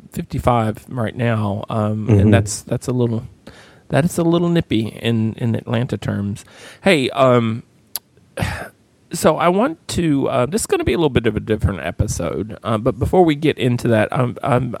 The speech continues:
Speaker 1: we're learning, um, again, this is Saturday, April the ninth, and you know our shows, uh, aren't,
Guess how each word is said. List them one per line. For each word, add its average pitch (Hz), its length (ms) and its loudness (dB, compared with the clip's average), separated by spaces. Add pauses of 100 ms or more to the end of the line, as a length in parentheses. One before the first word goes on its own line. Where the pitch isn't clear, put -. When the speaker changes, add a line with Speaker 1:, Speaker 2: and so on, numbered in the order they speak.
(100)
Speaker 1:
we're 135 220 2
learning, 135 600 2
um, 113 600 0
again, 127 300 0
this 120 120 -2
is 123 80 -4
Saturday, 113 380 2
April 113 260 2
the 113 120 0
ninth, 113 320 -2
and 113 120 0
you 120 80 2
know 120 220 2
our 113 220 0
shows, 110 680 -2 (600)
uh, 110 200 4
aren't, 156 280 0